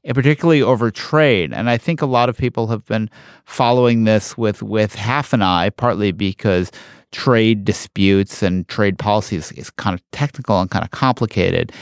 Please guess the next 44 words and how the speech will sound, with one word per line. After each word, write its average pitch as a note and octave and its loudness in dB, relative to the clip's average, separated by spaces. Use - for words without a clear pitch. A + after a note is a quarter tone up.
And A2+ 2
I've A2+ -2
got D3+ 2
you C#3+ 4
here A#2+ 4
'cause G#2 0
you're A2 4
so D#3 2
good C#3 2
at G#2 0
explaining G2+ 0
this. C#2+ -4
And G#2 -4
I G#2 0
wanted A#2 2
you G2+ 2
to G2 -6
set - -2
the G#2+ -6
stage F#2 0
for F2 -6
us F#2+ -4
by A#2+ 2
just C3+ -2
sort F#3 4
of B2+ 0
explaining A#2+ 0
how A#2+ -2
this A2+ -2
is A2 -8
inf-, G2 -8
unfolded. A2+ -2
The A#2+ -2
current F#3+ 0
dispute B2 -2
started A2+ 0
with B2 2
Trump C3 2
imposing A#2 0
tariffs A#2 0
on G#2+ 0
steel A#2+ 2
and G2+ -2
aluminum G2+ 2